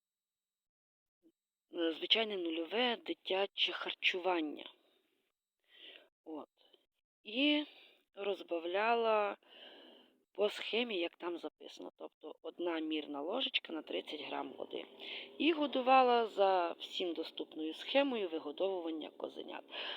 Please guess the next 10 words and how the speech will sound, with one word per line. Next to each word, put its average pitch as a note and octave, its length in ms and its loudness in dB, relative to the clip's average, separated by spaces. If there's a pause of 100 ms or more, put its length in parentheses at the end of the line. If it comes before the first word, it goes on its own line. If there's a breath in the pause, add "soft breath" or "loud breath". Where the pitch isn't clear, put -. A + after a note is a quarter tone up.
(120)
Ви A#3 160 4
можете C4+ 400 2
її B3 240 -2
взяти A#3+ 460 -2
в, A#3 200 -12
в, A3 400 -8
знайти A3+ 320 -2
в G#3 40 -2
інтернеті, A#3 800 -2 (100)
а E3+ 580 0